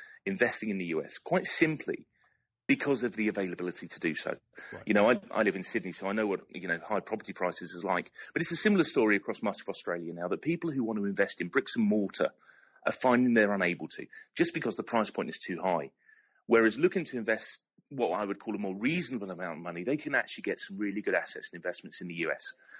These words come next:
Speaker 1: So despite the, um, U S dollar rate coming down fairly significantly over the last two or three years, it hasn't diminished the appetite for people looking to invest in bricks and mortar. And in reality,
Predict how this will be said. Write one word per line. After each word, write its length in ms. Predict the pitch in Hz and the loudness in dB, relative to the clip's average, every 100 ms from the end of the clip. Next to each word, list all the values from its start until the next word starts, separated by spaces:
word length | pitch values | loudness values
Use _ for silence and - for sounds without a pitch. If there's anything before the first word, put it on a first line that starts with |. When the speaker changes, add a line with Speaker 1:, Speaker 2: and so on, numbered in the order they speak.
| - | -16
Speaker 1:
So 320 | - - 131 127 | -4 4 6 6
despite 720 | 131 - - 165 170 165 - | 2 -6 -4 0 2 0 0
the, 400 | 117 107 101 76 | -2 0 -4 -4
um, 360 | 98 95 95 92 | -4 -4 -6 -6
U 160 | 107 110 | 2 2
S 100 | 101 | 2
dollar 180 | 104 101 | 2 4
rate 220 | 98 - | 4 2
coming 180 | 104 92 | -4 0
down 220 | 95 90 - - - | 0 -2 -8 -18 -6
fairly 200 | - 247 | 4 4
significantly 720 | 180 131 131 139 139 127 123 92 | 4 0 0 0 0 -4 -2 -4
over 140 | 90 | -4
the 80 | 92 | -4
last 240 | 90 87 | -6 -6
two 100 | - | -2
or 60 | 92 | -2
three 240 | - 92 | -2 -2
years, 160 | 92 85 | -2 -2
it 60 | - | -2
hasn't 260 | 139 151 | -4 -2
diminished 360 | 143 113 101 - | 0 0 0 2
the 100 | 101 | 2
appetite 480 | 110 - - 80 - - _ | 2 -2 -4 -4 -4 -10 _
for 80 | - | -12
people 300 | 98 110 101 | -4 -2 2
looking 260 | 101 107 95 | 2 2 -2
to 120 | - | -6
invest 320 | 85 82 - | -4 -4 -4
in 80 | 85 | -6
bricks 240 | 80 - - | -6 -6 -6
and 80 | |
mortar. 340 | 87 82 - - - - - - - | -4 -4 -6 -12 -14 -12 -8 -4 2
And 140 | 147 | 6
in 100 | 156 | 6
reality, 580 | 127 104 104 - 80 | 6 6 4 0 -8